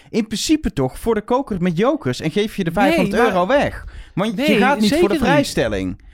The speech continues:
Speaker 2: Nee,
Speaker 1: Dus
Speaker 2: maar dat
Speaker 1: is
Speaker 2: doe
Speaker 1: het
Speaker 2: je als
Speaker 1: logisch om
Speaker 2: kandidaat.
Speaker 1: Ja, maar als mol doe je dus gewoon wat een kandidaat zou doen. Want het wordt, het gaat toch, die tweeduizend euro komt in de pot. Want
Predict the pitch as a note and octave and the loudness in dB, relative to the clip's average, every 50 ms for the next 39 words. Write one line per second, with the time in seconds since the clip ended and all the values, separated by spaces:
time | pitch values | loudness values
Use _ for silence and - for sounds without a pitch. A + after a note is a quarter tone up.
0 | - - G3 - C#3 - - A#3 A#3 G#3 A#3 B3+ B3+ B3+ A#3+ D4+ D#4 D4 - B3+ | -8 -4 -2 0 2 2 4 2 2 2 2 0 2 4 4 4 4 6 4 4
1 | C#4+ D#4 C4+ B3+ G3+ G3 A#3+ F#3+ D#4 E4 C#4+ - D#3+ C#3+ - - - - - _ | 4 4 2 2 2 2 2 2 2 2 4 2 2 0 -4 -8 -16 -18 -20 _
2 | _ _ - B3+ D4 B3+ F#3 E3+ G3 - - - G3 G#3 G#3+ A#3+ G#3 F#3+ A3 C4 | _ _ 0 0 2 2 2 0 -2 -4 -4 -2 -2 0 0 0 2 2 4 4
3 | C#4+ C4 B3 B3+ C4 - - D3 D#3+ A3 C4 B3+ A#3 F3+ F#3+ F3+ - - D#3 D#3 | 4 4 2 0 -2 -6 -4 0 2 2 4 4 2 2 0 -2 -2 -2 0 0
4 | E3 F#3 G3 - A#3+ A#3 G#3+ F#3+ G3 A#3 C4+ C#4 - G3 D3 C3 B2+ C#3 F3 - | 0 -2 -2 -2 -2 -2 0 0 0 0 0 0 -2 -2 0 0 0 0 0 -4
5 | - - - C#3 E3+ A#3 B3 B3+ A3+ F#3+ G3+ A3+ A3 - - G3 - - A#3+ A#3 | -6 -10 -4 -2 -2 0 0 -2 -4 -2 -2 -2 -2 -2 -4 -6 -4 -2 -4 -2
6 | - - D4+ C#4+ - - - F3 F3 F#3+ F#3+ - - A3+ A#3 A#3+ A3+ - G#3+ A3+ | 0 -2 -4 -4 -4 -8 -4 -2 -2 -2 -2 -2 -2 -2 0 0 0 0 0 0
7 | A3 A3 A3 - B3+ A#3 - G#3 F#3 F3 - - C4+ A#3+ - - F3+ G3+ G#3+ A3 | 0 0 0 -2 -2 -2 -2 -2 -4 -2 0 2 2 2 2 0 -2 -2 -2 -2
8 | - | -4